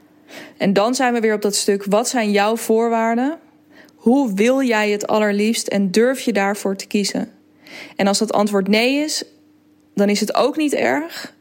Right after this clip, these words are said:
Want ik ken ook, zeker recent, ehm, eh,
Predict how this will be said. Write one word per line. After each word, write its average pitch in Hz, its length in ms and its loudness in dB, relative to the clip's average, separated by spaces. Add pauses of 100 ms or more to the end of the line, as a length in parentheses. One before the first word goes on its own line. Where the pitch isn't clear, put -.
Want 196 160 -2
ik 208 100 -4
ken 220 180 2
ook, 254 400 0 (160)
zeker 233 420 0
recent, 240 500 0 (220)
ehm, 214 540 0 (580)
eh, 202 180 0